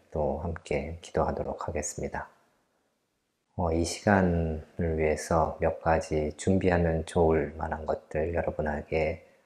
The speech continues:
안내하고 싶습니다. 우선, 음, 저희가 함께 기도하는, 음, 복음 성서 구절을 미리 한번, 최소한 한번 읽어보시면 좋겠습니다.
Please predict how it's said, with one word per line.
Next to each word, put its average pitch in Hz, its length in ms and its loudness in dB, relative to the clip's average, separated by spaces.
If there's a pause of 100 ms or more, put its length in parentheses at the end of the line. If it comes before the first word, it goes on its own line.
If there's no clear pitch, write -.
(200)
안내하고 85 640 2
싶습니다. - 600 -6 (1400)
우선, 95 640 4 (240)
음, 78 300 -6
저희가 82 300 2
함께 98 320 2
기도하는, 80 800 0 (240)
음, 73 420 -4
복음 78 380 0
성서 80 460 -2
구절을 98 640 -2 (640)
미리 92 260 4
한번, 78 500 0 (260)
최소한 104 440 2
한번 95 460 0
읽어보시면 80 720 0
좋겠습니다. - 840 -10